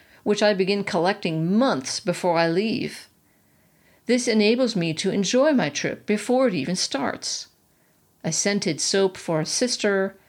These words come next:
a brother's favorite orange chocolate, special fig jam with horseradish for a friend. With physical contact with loved ones back home limited to infrequent visits,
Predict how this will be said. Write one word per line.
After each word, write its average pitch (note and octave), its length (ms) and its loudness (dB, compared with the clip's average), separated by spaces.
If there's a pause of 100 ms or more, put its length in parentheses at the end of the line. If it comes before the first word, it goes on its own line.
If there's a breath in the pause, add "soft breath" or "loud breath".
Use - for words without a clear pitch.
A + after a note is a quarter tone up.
(400 soft breath)
a F3+ 80 0
brother's F3+ 500 2
favorite F#3+ 460 2
orange F#3+ 420 0
chocolate, A3 640 -2 (440 soft breath)
special A#3 460 0
fig A3 320 -2
jam G3+ 340 2
with E3 140 -2
horseradish - 720 0
for F3+ 240 0
a F#3 40 0
friend. - 540 -2 (1040 soft breath)
With A#3+ 180 2
physical C4+ 480 -2
contact G#3+ 580 0
with F#3+ 120 0
loved F3+ 280 2
ones F3 320 0
back E3 300 -2
home E3 320 -2
limited G#3+ 680 0
to - 180 -6
infrequent G#3+ 560 0
visits, - 640 -4